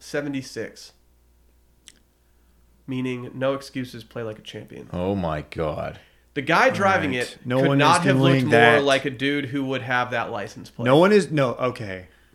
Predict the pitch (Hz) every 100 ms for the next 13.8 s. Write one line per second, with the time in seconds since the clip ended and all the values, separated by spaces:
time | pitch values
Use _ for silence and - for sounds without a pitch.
0 | _ _ _ - _ - _ _ 143 185
1 | 208 - - - 113 92 80 180 180 -
2 | 208 208 208 185 - - 170 165 160 -
3 | - 113 131 127 - 87 69 _ _ _
4 | _ _ _ _ _ 143 180 175 - 143
5 | 131 - - 62 - _ _ _ _ _
6 | _ _ _ _ _ _ _ 131 131 175
7 | 151 - _ _ _ _ _ 190 175 214
8 | 220 - 185 208 214 - 185 - 170 160
9 | 147 127 135 131 123 117 107 113 113 113
10 | 107 101 - - _ 139 165 165 143 151
11 | 139 165 151 180 190 165 - 135 110 -
12 | _ _ 135 131 143 127 123 110 139 147
13 | 135 123 123 120 120 131 135